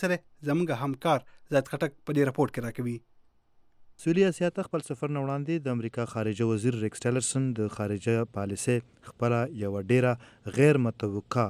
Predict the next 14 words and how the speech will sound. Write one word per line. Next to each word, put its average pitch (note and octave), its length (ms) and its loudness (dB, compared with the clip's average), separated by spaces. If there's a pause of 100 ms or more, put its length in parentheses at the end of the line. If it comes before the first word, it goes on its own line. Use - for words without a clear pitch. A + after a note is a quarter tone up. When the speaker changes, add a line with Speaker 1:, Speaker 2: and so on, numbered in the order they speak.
(240)
Speaker 2:
وینا A2 320 0
کړې G2 200 -4 (460)
چې - 100 -6 (120)
پکې A#2+ 340 0 (360)
د C3 200 4 (380)
چین D3+ 320 4
په A#2+ 140 2
مقابل A#2 500 0
کې B2+ 400 0
هند D3 200 4 (100)
ته G#2 100 -2 (300)
ډیره G#2+ 260 2
توجه G#2+ 340 -2
ورکړي. G#2 340 -4